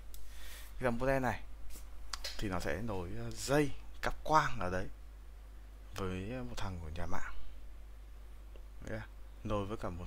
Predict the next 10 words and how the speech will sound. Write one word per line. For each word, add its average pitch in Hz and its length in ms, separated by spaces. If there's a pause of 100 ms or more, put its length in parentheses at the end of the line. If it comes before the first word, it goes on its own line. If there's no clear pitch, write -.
cái, 90 260 (200)
ờ, 107 180
trụ - 140
sở - 160 (160)
ở 92 480
đấy 92 160
của 123 60
nhà 98 180
mạng, 87 280
cấp - 140